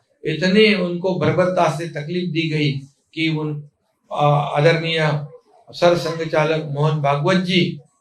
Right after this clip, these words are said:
इनका नाम लो, आदरणीय प्रधानमंत्री नरेंद्र मोदी जी का, उनका नाम लो,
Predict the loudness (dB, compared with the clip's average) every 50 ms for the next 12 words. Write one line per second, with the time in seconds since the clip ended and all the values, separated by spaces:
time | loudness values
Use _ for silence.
0 | _ -6 -4 -4 0 2 2 4 4 6 6 6 4 4 4 2 2 2 0 -4
1 | -8 -12 -14 _ _ _ _ _ _ _ -2 2 4 6 6 4 4 -2 -4 -4
2 | -2 0 2 2 4 2 0 -2 -4 -2 -4 -2 -2 -2 0 0 0 0 0 -2
3 | -2 -2 -2 0 2 2 4 2 2 2 2 2 2 0 -4 -10 -16 _ _ _
4 | _ _ _ _ -2 0 2 4 6 6 6 6 6 6 6 6 6 6 6 6
5 | 4 2 -2 -6 -10